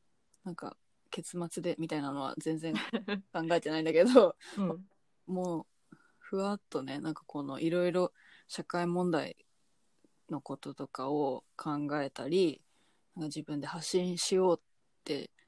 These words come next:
Speaker 1: したりしていくうちに、まあ、いろんなこの精神的な葛藤とか、
Speaker 2: うん。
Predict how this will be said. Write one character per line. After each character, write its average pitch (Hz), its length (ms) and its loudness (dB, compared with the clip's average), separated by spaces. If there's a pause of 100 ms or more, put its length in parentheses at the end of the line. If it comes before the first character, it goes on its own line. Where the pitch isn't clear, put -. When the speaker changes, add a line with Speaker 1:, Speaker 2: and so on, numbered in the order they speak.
(140)
Speaker 1:
し - 120 -10
た 190 160 -2
り 147 120 -4
し - 100 -6
て 151 140 -2
い 143 80 -2
く - 180 -8
う 151 60 -4
ち - 200 -10
に、 147 320 -4 (440)
ま - 80 -10
あ、 135 40 -10
い 151 80 -6
ろ 175 160 -2
ん 175 120 0
な 175 260 0 (100)
こ - 140 -8
の - 120 -6
精 160 260 0
神 160 260 -2
的 143 220 -4
な 135 220 -6 (100)
葛 - 180 -4 (140)
藤 147 160 0
と - 100 -8
か、 - 240 -6 (320)
Speaker 2:
う 180 100 -2
ん。 160 200 -14